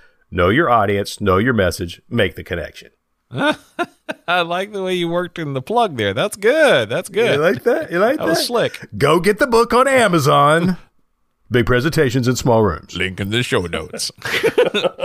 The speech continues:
Speaker 2: So any words of guidance or caution as people try to apply this principle, even if it is basic?
Speaker 1: There is a temptation to ignore relationships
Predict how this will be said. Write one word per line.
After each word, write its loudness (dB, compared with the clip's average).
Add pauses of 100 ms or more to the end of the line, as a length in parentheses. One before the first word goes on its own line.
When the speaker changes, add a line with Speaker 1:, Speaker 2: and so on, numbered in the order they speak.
(260)
Speaker 2:
So 2
any 0
words 2
of -2
guidance 0
or 4
caution -2
as -2
people 0
try -2
to 0
apply 0
this -6
principle, -6
even 2
if -2
it 0
is 0
basic? -2
Speaker 1:
There 2
is 2
a 2
temptation -2
to 0
ignore 2
relationships -2